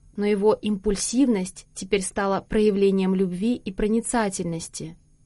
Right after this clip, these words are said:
В его словах теперь звучит "Божья мудрость", а не "человеческая ярость".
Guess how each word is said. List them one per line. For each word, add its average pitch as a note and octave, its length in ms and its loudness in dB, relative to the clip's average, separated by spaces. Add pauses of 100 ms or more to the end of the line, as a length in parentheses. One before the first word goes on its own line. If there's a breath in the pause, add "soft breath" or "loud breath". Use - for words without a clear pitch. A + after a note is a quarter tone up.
(220)
В G3+ 60 -4
его G3 200 2
словах G3 520 -2
теперь F#3+ 300 -4
звучит F#3+ 440 -4 (380 loud breath)
"Божья F#3+ 420 0
мудрость", G3 640 0 (140)
а F3+ 100 -4
не G#3+ 140 2
"человеческая G3+ 760 -4
ярость". F#3 760 -4